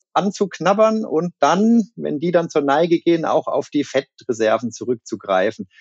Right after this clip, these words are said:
Wenn das dann alles verbraucht wäre, würde der Körper irgendwann auch anfangen, seine eigene Struktur, sprich die Proteine anzuknabbern, aber das passiert jetzt bei solchen Arten von Fasten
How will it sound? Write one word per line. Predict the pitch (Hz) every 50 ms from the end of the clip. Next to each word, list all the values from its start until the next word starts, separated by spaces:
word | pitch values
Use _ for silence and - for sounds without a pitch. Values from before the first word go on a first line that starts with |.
| - - _ -
Wenn | - 131
das | 214 208 -
dann | 196 185 135
alles | 143 190 233 233 -
verbraucht | - 170 147 131 127 135 165 196 214 180 - -
wäre, | 147 147 139 127 131 131
würde | 175 180 180
der | 160 151 147
Körper | - 170 165 165 - 147
irgendwann | 127 151 185 240 247 220 190 165 165 160
auch | 143 156 151 -
anfangen, | - 143 151 165 - - 160 156 156 139
seine | 139 139 139 147 143 123 123
eigene | 127 151 147 151 147 135
Struktur, | - - 135 123 - - 165 170 165
sprich | - - - 143 151 - -
die | - 135 131 - _ _ _ _ _ _
Proteine | _ 143 147 131 139 - 151 185 202 175 127
anzuknabbern, | 104 139 139 - 143 - - 151 151 170 180 180 165
aber | 131 143 139 143 123
das | - 131 160 208 196 - - - _ _ _ _ _ _ _ _
passiert | 151 139 - - 165 185 185 156
jetzt | 156 147 - - -
bei | 127 127 135 117
solchen | 120 127 160 185 175 - 185 -
Arten | - - 147 156 - - 139
von | - 139 131
Fasten | - - 123 143 - - - - 135 135 135 127